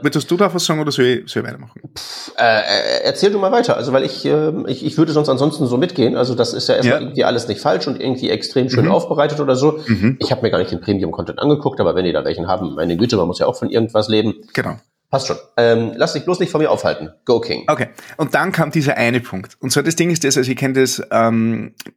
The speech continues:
Speaker 1: im, ich recherchiere grad sehr stark im Bereich, äh, Rust, wie sich diese klassischen,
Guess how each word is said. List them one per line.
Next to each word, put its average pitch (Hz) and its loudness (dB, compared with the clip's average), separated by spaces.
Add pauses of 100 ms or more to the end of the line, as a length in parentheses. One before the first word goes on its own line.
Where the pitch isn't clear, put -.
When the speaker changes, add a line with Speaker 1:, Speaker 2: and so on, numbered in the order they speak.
Speaker 1:
im, 107 -4
ich 127 -2
recherchiere 131 2
grad 123 0
sehr 117 2
stark 110 -2
im 117 -8
Bereich, 104 -4 (640)
äh, 117 0
Rust, 107 0
wie 120 0
sich 117 -2
diese 117 -2
klassischen, 147 -2